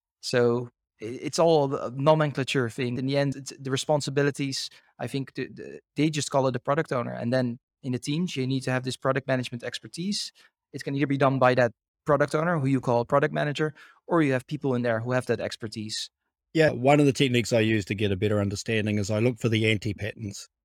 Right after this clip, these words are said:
Speaker 2: If somebody could describe to me the adding patterns of what it's not, it gives me cl-, more clarity of what it might be. So, so let me throw a couple of anti-patterns, I think, at the product manager role and, and tell me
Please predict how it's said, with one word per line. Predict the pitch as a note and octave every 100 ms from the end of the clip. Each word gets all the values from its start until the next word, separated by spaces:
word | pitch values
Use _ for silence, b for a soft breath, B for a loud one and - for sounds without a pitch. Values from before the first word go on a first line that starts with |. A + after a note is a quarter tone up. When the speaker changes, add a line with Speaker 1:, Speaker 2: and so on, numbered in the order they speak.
| _
Speaker 2:
If | A2+
somebody | - C3+
could | B2+
describe | A#2 - A#2 G#2+
to | -
me | G#2+ G#2+
the | A2+ A#2
adding | C3 B2
patterns | A#2 A#2 A2+ G#2+
of |
what | G#2+ G#2+
it's | G#2+ -
not, | A2 G#2+
it | A2
gives | A2 G2+
me | G#2+ G2
cl-, | A2 G#2+ - -
more | A#2+
clarity | - A2+ A2 A2
of |
what | G#2 G#2
it |
might | G#2 G2+ -
be. | G#2 G2+ _ _ _ _
So, | - C3+ C3+ -
so | -
let | F3+ A#3
me |
throw | A3 A3
a | F#3
couple | F3+ D#3 D3
of | A#2+ -
anti-patterns, | D3 D#3+ D#3+ A#2+ C#3+ B2+ B2 A#2
I | A2+ G#2+
think, | - C#3 A#2 A#2 - - _ _ _ -
at | B2+ B2 -
the | A#2
product | - C#3 C3
manager | C3 B2+ A#2+
role | A#2+ D#3 G#3
and, | A#2+ B2
and | B2
tell | A2+ B2
me | A#2+ A#2 A#2